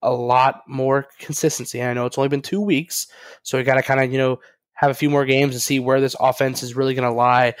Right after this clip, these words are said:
you know, on, on the, on the spectrum. Are they going to be, you know, an offense that is consistently moving and scoring, or are we gonna see, you know, sputters here and there and then kind of, you know, some unfortunate plays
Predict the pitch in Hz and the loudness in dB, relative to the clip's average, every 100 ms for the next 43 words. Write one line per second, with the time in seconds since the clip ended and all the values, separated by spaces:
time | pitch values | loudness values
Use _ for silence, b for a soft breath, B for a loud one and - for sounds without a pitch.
0 | B B - 123 120 123 120 127 120 - | B B -6 -2 2 2 2 0 0 -2
1 | 131 120 135 127 131 120 123 123 120 113 | -4 -2 -2 0 -2 -2 -2 -4 -6 -8
2 | 120 117 117 - 120 117 113 113 117 117 | -6 -4 -4 -6 -8 -4 -2 -2 0 0
3 | - 120 - 117 113 113 B B B 123 | 0 -4 -2 0 2 0 B B B -8
4 | - 139 175 170 175 165 170 165 156 127 | -6 -2 0 2 4 4 4 4 2 -2
5 | - 165 180 190 196 B B - 139 135 | -4 0 2 2 -2 B B -2 2 2
6 | 139 127 139 135 127 127 135 127 117 - | 2 2 2 2 2 -2 -4 -4 -2 -2
7 | - 143 139 123 135 131 120 117 117 113 | 0 2 2 0 0 0 0 0 0 0
8 | B B - 127 120 123 117 113 123 117 | B B -4 -2 0 2 2 0 -2 -2
9 | 113 - 117 110 - _ _ - - _ | -2 -2 -4 -6 -12 _ _ -20 -20 _
10 | _ _ _ 143 143 - 147 131 127 123 | _ _ _ -2 -2 0 0 0 -2 -4
11 | - 127 123 123 120 113 | -4 -2 2 2 2 -2